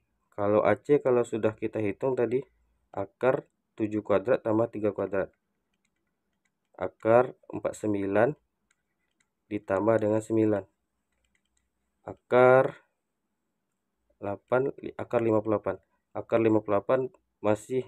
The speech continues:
lebih kecil daripada sembilan ya, karena sembilan itu akar delapan puluh satu. Jadi untuk bidang, dua bidang yang ini saling berhadapan,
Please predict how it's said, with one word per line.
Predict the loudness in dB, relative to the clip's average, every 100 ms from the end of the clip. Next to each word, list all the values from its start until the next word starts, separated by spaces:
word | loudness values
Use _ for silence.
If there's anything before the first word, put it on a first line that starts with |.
| -8
lebih | -8 -6 -10 -10
kecil | -14 -4 0 0 -2 _ _ _ _ _ _
daripada | -10 -8 -6 -6 0 2 2 0 _ _ _ _ _
sembilan | -2 2 4 2
ya, | 0 -8 _ _ _
karena | -6 0 4 2 0 _
sembilan | -6 -2 -2 -2 -4
itu | 0
akar | 0 -2 -6
delapan | -4 -6 -8
puluh | -8
satu. | -8 -10 -10 -14 _ _ _ _
Jadi | -4 0
untuk | 0 -2
bidang, | -6 -4 -2 -2 -2
dua | -2 -4
bidang | -4 -4 -4 -2
yang | -2
ini | -2 -2
saling | -2 0
berhadapan, | 0 2 0 0 -4